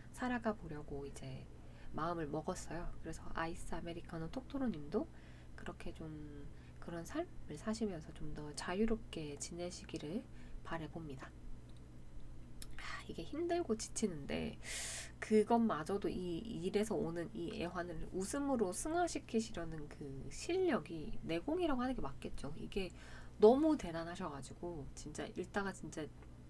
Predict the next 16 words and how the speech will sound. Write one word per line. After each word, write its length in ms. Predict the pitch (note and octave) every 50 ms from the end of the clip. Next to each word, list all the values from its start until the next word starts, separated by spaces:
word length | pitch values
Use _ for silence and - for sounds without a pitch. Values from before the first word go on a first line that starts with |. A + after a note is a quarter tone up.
| - - - -
<laughs> 1400 | - - - - - - - - - - - - - - - - - - - - - - - - - - - -
너무 340 | - G3 G#3+ A3+ C4 D#4 A#3+ -
빵 260 | - C4+ C#4 C4+ C4
터져서 280 | D4+ C#4+ B3+ A#3 G#3
제가 300 | - - G#3 - F3 E3
아직도 400 | - - - - - - - A#3+
좀 160 | G#3+ A#3 G#3+ F#3+
진정이 380 | - G3+ F3+ F3 G#3 G#3 G#3
좀 140 | F#3+ F3 D#3+
안 220 | C#3 C#3+ D#3 E3 F#3
되는데, 600 | G#3 G#3 G3+ - - D#3 E3+ F3+ F3 D#3 - - - - - - - - - - - - - - - -
아, 260 | - F3 F#3+ F#3 F#3 -
덕분에, 840 | - F#3 F3+ - - B3+ A#3+ G#3+ F#3+ F3+ F3+ F3+ F3 F3 D3+ C#3 - - - - - - - - - - - - -
음, 520 | D#3+ D#3+ D#3+ D#3+ D#3 D3+ D3+ D3 D3 - - - - - - - -
일을 260 | - F#3+ F#3+ G#3 G#3+ A3
할 160 | - D#4+